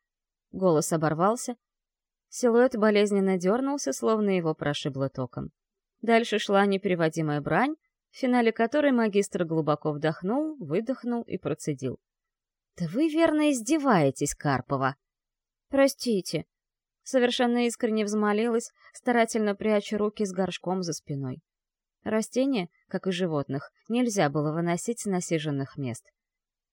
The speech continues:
"Я никак не могла заранее предупредить, что свалюсь на вашу голову, магистр, потому как и сама безмерно удручена этим фактом, совершенно незапланированным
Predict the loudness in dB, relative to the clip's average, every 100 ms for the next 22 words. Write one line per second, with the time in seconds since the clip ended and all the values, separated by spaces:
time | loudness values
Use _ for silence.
0 | _ _ -2 0 2 2 4 4 6 2
1 | 2 4 4 6 4 4 4 2 0 2
2 | 0 0 0 0 2 4 4 4 2 2
3 | 2 -2 2 4 4 2 0 0 -4 -4
4 | -6 _ _ _ _ _ _ _ _ -2
5 | 0 2 0 0 -2 2 2 0 0 0
6 | 2 0 0 -2 -2 0 0 -2 -4 -4
7 | -4 -6 -6 _ -6 -2 0 0 0 0
8 | 0 -2 0 0 2 0 0 0 -2